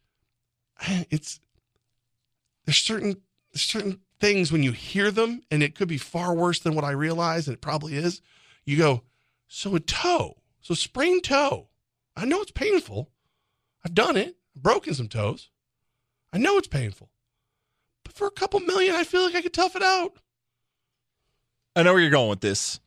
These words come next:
Speaker 2: The push to get back in the field may not be as fast as Yankee fan wants it to be for Judge because he got his contract,
Speaker 1: No,
Speaker 2: he got
Speaker 1: me.
Speaker 2: his
Speaker 1: I'm not
Speaker 2: payday.
Speaker 1: speaking for anyone else. I'm speaking
Speaker 2: Okay.
Speaker 1: for me. And my old man who's, who's, who's back,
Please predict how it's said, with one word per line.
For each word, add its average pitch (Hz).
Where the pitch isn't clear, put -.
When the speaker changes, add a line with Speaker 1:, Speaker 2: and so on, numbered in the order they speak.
Speaker 2:
The 135
push -
to 170
get 139
back 139
in 131
the 117
field 127
may 135
not 131
be 123
as -
fast 127
as 110
Yankee 120
fan 113
wants 120
it 107
to 117
be 107
for 113
Judge 107
because 110
he 127
got 151
his 147
contract, 131
Speaker 1:
No, 302
Speaker 2:
he 285
got -
Speaker 1:
me. -
Speaker 2:
his 208
Speaker 1:
I'm -
not -
Speaker 2:
payday. -
Speaker 1:
speaking 247
for 220
anyone 247
else. 180
I'm 151
speaking 170
Speaker 2:
Okay. 165
Speaker 1:
for -
me. 156
And 123
my 202
old 247
man 196
who's, 175
who's, 165
who's 156
back, 233